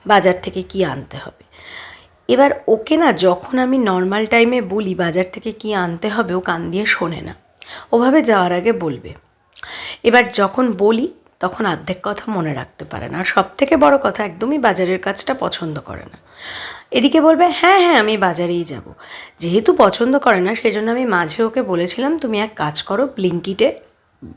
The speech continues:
বলে দেবে দুধ, চা, যা কিছু গ্রসারি আইটেম, আলু, পেঁয়াজ সবই তো এসে যায়, এসে যাবে।"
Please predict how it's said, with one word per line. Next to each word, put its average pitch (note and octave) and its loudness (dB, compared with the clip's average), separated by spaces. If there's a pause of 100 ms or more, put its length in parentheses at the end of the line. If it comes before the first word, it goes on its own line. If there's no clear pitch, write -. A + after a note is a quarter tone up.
বলে F3 6
দেবে F#3+ 0 (480)
দুধ, C4 2 (120)
চা, G#3 4 (280)
যা A3+ 6
কিছু A3+ -4
গ্রসারি G3+ 0
আইটেম, F#3+ 0
আলু, F#3 -2
পেঁয়াজ F#3 0
সবই C#4 0
তো - -2
এসে - -4
যায়, - -16 (720)
এসে D4+ 2
যাবে।" E4 4